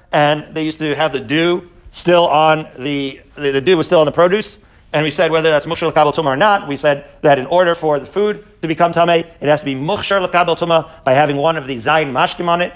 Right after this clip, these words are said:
having one of the liquids on it. In other words, we're used to the notion, when we learned it in brachos a little bit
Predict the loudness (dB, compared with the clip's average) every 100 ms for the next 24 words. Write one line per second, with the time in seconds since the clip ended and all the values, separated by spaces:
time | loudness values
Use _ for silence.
0 | -6 0 0 0 -2 -2 -2 0 0 -2
1 | -2 -2 0 0 2 2 0 -2 0 2
2 | 2 2 0 0 -6 -10 -12 -6 -2 0
3 | 0 0 2 2 2 0 -2 -2 0 -2
4 | -4